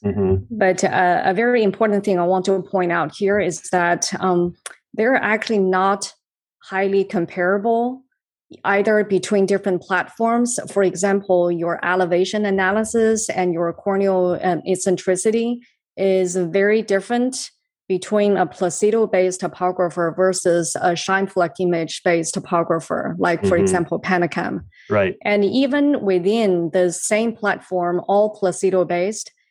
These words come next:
Speaker 2: you will see a pretty significant difference depending on each model or each brand of the topographer.
Speaker 1: Mm-hmm.
Speaker 2: So most of the topographers are validated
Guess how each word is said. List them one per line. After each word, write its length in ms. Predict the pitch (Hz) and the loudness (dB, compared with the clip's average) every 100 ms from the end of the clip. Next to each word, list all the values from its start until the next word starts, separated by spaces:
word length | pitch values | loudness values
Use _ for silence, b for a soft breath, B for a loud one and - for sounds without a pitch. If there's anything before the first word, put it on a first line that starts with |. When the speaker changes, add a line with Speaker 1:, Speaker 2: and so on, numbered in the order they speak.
| _ | _
Speaker 2:
you 100 | - 185 | -2 0
will 160 | 185 | 0
see 260 | 180 208 185 | 0 2 2
a 60 | |
pretty 340 | 170 - 226 240 | 0 -2 0 0
significant 600 | - 180 185 185 180 165 | -2 0 0 0 0 0
difference 580 | 175 170 180 151 156 - b b - | 0 0 0 -2 -4 -8 b b -2
depending 480 | 185 196 196 196 180 | 0 0 2 2 2
on 180 | 170 165 | 0 0
each 320 | 190 - - | 0 -2 -6
model 460 | 185 175 190 180 160 | -2 2 2 2 0
or 100 | 160 | -2
each 260 | 185 185 - | -2 -4 -2
brand 500 | 180 180 151 165 - | 0 0 -2 -6 -4
of 140 | 175 | -4
the 100 | - | -2
topographer. 840 | 160 - 151 160 160 156 - - 160 | -6 -6 -2 -2 -2 -4 -6 -10 -6
Speaker 1:
Mm-hmm. 500 | 123 98 107 110 127 | -2 0 0 0 0
Speaker 2:
So 600 | - 214 190 185 180 180 B B B B B _ | -2 0 2 4 2 0 B B B B B _
most 300 | 226 285 320 | 0 2 0
of 100 | 214 | -2
the 80 | 240 | -2
topographers 1000 | 233 202 - 214 220 202 - 170 170 160 | -2 -2 0 0 2 0 0 2 2 0
are 420 | - 175 170 165 160 | 0 2 2 0 -2
validated 880 | 208 226 233 226 185 180 190 196 | 0 0 0 0 0 2 2 0